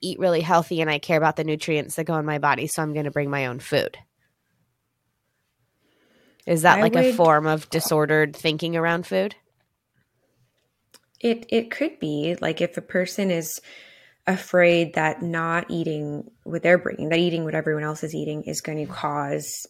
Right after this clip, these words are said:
Speaker 2: imminent harm to their body. That is, that is a disordered eating thought.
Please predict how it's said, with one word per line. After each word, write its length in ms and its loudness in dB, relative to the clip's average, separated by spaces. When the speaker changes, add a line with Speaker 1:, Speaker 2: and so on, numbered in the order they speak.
Speaker 2:
imminent 360 -2
harm 380 -6
to 100 -10
their 140 -6
body. 580 -4
That 220 2
is, 140 0
that 180 -2
is 160 0
a 60 0
disordered 520 -4
eating 300 -6
thought. 380 -4